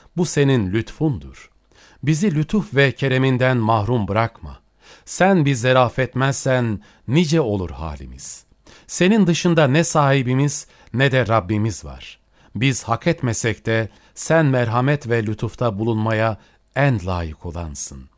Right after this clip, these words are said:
Ey celal ve ikram sahibi Rabbimiz! Yeryüzün doğusunda, batısında senin için mücadele edenlere yardım et.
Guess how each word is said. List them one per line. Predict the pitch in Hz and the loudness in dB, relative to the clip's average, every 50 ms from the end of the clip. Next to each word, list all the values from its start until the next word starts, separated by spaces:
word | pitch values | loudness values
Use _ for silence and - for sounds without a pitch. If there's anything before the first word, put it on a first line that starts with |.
| _ _ _ _ _ _ - - - - - - | _ _ _ _ _ _ -20 -20 -20 -20 -6 0
Ey | - 160 170 165 143 113 | 2 4 4 4 2 0
celal | 92 - 117 120 113 127 131 127 107 92 | 0 -2 -2 0 0 0 0 0 0 0
ve | 107 107 104 | 0 -2 -2
ikram | 101 - - 117 117 113 107 | -2 -4 -2 -2 0 0 0
sahibi | 101 - - 104 98 95 90 82 95 104 90 95 87 | -2 -2 -2 -2 0 0 -2 -2 -4 -4 -4 -4 -6
Rabbimiz! | 80 76 73 - 73 71 65 65 - - - - - _ _ _ _ - - - - - _ | -8 -10 -12 -14 -16 -16 -16 -14 -14 -14 -14 -14 -16 _ _ _ _ -20 -20 -20 -20 -16 _
Yeryüzün | 98 98 123 143 175 175 165 156 147 123 151 151 147 139 | -4 0 2 2 2 2 0 0 0 2 2 2 2 2
doğusunda, | 123 131 135 131 131 123 - - 135 127 120 131 123 107 95 | 2 2 2 2 0 0 -2 0 0 2 2 2 2 2 2
batısında | 113 113 - - 117 - - 127 117 110 120 117 117 110 - - - - - _ | 0 -2 0 -4 -4 -4 -2 -2 0 2 2 2 0 0 -4 -12 -20 -20 -20 _
senin | - - - 156 160 190 202 180 | -10 -4 0 2 4 4 6 4
için | 170 156 - - 151 | 4 2 2 0 2
mücadele | 135 127 131 120 135 135 135 131 120 139 143 143 | 2 2 0 0 2 2 2 2 2 2 2 2
edenlere | 135 120 131 127 123 123 127 127 123 | 2 2 2 2 2 2 2 2 2
yardım | 117 101 113 117 113 101 104 107 82 | 2 2 2 2 0 0 -2 -4 -6
et. | 71 69 - - - | -8 -12 -16 -20 -20